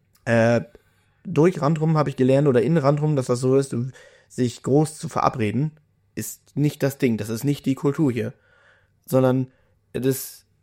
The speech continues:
et kütt wird kütt, wird der Kölner sagen. Du, du, also, wenn, wenn deine Karre vor der Tür steht und bei dir brennt Licht,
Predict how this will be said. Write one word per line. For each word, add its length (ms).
et 160
kütt 260
wird 200
kütt, 300
wird 200
der 120
Kölner 360
sagen. 320
Du, 180
du, 400
also, 260
wenn, 680
wenn 120
deine 180
Karre 480
vor 180
der 80
Tür 180
steht 280
und 140
bei 80
dir 180
brennt 240
Licht, 280